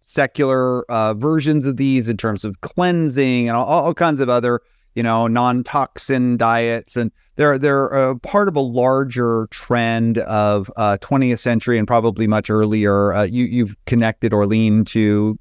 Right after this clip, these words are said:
you know, uh, medieval mystics who were engaged in these kinds of extreme, uh, holy fasting as well. But what do you think are some of the broader lessons that you draw out from this story,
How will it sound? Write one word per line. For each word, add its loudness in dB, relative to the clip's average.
you 0
know, 0
uh, 2
medieval 0
mystics -2
who 0
were 0
engaged 0
in 0
these 0
kinds -2
of -2
extreme, 0
uh, 2
holy 0
fasting -2
as -8
well. -2
But 2
what 0
do -2
you 0
think 0
are 0
some 0
of 0
the -2
broader 0
lessons -2
that 0
you 0
draw 2
out -2
from 0
this -2
story, 0